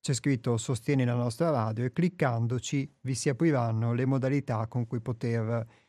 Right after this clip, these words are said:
ehm, offrire un contributo a Radio Cooperativa,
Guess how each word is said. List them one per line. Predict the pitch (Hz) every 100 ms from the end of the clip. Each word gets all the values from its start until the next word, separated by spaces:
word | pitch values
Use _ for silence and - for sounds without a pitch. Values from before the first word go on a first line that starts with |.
| _ _ _ 127
ehm, | 107 123 - _ -
offrire | - 190 190 135
un | 123
contributo | 120 139 170 160 123 123 - 120 -
a |
Radio | 123 113 113
Cooperativa, | 117 120 107 98 104 101 101